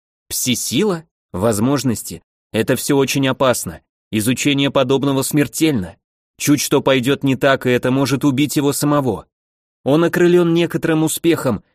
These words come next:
но ты видела, как это сказалось на организме доктора. А он сам сказал, что это только малая часть. А сама-то ты что думаешь?» «То же, что и ты. Это опасно, и не факт, что это вообще можно освоить. Крейн мог ошибиться.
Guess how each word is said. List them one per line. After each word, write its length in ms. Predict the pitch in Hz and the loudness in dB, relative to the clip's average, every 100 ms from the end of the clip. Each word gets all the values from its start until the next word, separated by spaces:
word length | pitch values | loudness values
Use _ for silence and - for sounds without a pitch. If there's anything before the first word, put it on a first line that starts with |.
| _ | _
но 180 | 117 135 | 0 2
ты 140 | 156 | 2
видела, 380 | 156 156 156 147 | 2 2 2 2
как 200 | 143 131 | 0 -2
это 180 | 143 135 | -2 -4
сказалось 600 | - 135 123 135 135 - | -2 -2 0 0 0 0
на 120 | 135 | 0
организме 580 | 139 139 151 170 131 110 | 2 2 2 2 2 0
доктора. 540 | 107 131 - 92 82 _ _ _ _ _ | 2 0 -2 -6 -8 _ _ _ _ _
А 120 | 107 117 | -2 0
он 120 | 123 | 0
сам 260 | - 127 | 2 0
сказал, 480 | 120 - 113 110 104 | 0 0 0 2 0
что 200 | 92 123 | 0 -2
это 180 | 123 139 | 0 0
только 320 | 165 160 175 | 0 0 0
малая 400 | 185 208 175 131 | 2 2 2 0
часть. 460 | 120 175 139 - - _ _ _ _ - | 0 -2 -2 -6 -16 _ _ _ _ -6
А 120 | 107 | -2
сама-то 460 | - 143 147 131 123 | 0 2 2 0 -2
ты 100 | 117 | -4
что 260 | - 139 | -2 0
думаешь?» 540 | 113 113 95 85 - - _ _ _ _ _ | 2 2 0 -2 -6 -14 _ _ _ _ _
«То 160 | 131 123 | -2 0
же, 120 | 110 | -2
что 220 | - - | -2 0
и 100 | 123 | 2
ты. 360 | 117 135 117 92 _ _ _ | 2 0 -2 -4 _ _ _
Это 300 | 110 110 120 | -2 0 0
опасно, 580 | - - 135 - 104 90 _ - | 0 0 0 -2 -6 -6 _ -2
и 120 | 123 | 0
не 140 | 139 | 2
факт, 300 | 127 143 131 | 0 -2 -2
что 200 | - 135 | -4 -2
это 140 | 131 131 | 0 0
вообще 320 | 135 - 151 | -2 0 0
можно 360 | 131 104 113 | 0 0 0
освоить. 560 | 110 - 127 104 - - _ _ _ | -2 0 0 0 -4 -16 _ _ _
Крейн 340 | - 135 135 135 | -2 0 2 2
мог 240 | 139 135 | 2 0
ошибиться. 640 | 131 151 135 135 - - | -2 0 0 0 -2 -10